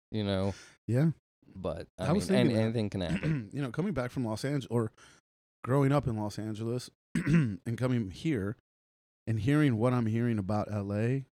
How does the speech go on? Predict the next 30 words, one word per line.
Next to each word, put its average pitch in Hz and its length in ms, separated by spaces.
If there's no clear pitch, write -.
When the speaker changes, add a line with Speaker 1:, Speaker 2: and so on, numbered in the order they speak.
Speaker 2:
and, 98 220
and 98 140
what's 107 160
going 110 220
on, 127 240
I 123 100
don't 151 140
know. 127 360
I, 113 80
I, 110 280
I'm 117 140
thankful 127 420
that 107 160
I 98 160
did 104 300
move 107 300
out 85 200
here, 85 320
uh, 95 160
far 117 260
away 107 240
from 92 180
a 87 60
lot 95 320
of 90 80
things. 98 480
Speaker 1:
I 92 60
love 92 280
it 80 80
here. 85 220